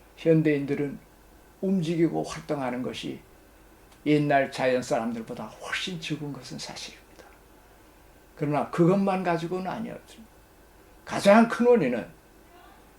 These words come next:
현대인의 도면은 평평해서 발이 걸어갈 때 항상 이렇게 걸어갑니다.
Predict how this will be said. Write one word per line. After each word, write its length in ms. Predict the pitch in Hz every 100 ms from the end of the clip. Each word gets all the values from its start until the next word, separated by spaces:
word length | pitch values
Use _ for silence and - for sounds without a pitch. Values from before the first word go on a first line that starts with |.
| - -
현대인의 760 | 202 220 233 240 233 220 220
도면은 640 | 185 185 180 143 143 165 202 - - - - - - - - - - - - - - - - -
평평해서 960 | - 214 - - - 214 185 160 117 - - - - - - -
발이 280 | 147 208 220
걸어갈 520 | 180 196 180 160 -
때 120 | 123
항상 440 | - 208 220 214 240
이렇게 280 | 233 - 156
걸어갑니다. 640 | 113 113 95 - -